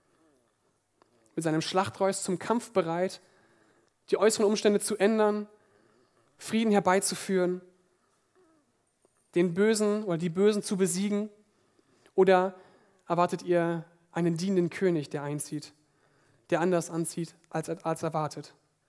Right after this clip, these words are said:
indem er auf einem jungen Esel in Sanftmut und Frieden angeritten kommt? Und dieser Frage wollen wir in einem zweiten Punkt nachgehen.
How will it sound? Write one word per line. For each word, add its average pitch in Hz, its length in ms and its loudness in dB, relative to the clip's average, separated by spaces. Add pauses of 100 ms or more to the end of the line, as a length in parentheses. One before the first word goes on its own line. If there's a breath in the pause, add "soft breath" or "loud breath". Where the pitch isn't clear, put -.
(520 soft breath)
indem 175 240 4
er 165 60 2
auf 156 60 -6
einem 165 140 0
jungen 196 340 4
Esel 175 420 4
in 160 120 -2
Sanftmut 170 800 -2 (340 soft breath)
und 170 140 -4
Frieden 175 500 -2
angeritten 151 520 -2
kommt? 131 380 -14 (800 loud breath)
Und 185 140 0
dieser 233 180 4
Frage 190 400 4
wollen 165 200 2
wir 165 100 0
in 165 60 -2
einem 156 300 -2 (800 soft breath)
zweiten 170 760 0 (1300 loud breath)
Punkt 151 520 -4 (1500 soft breath)
nachgehen. 151 560 -2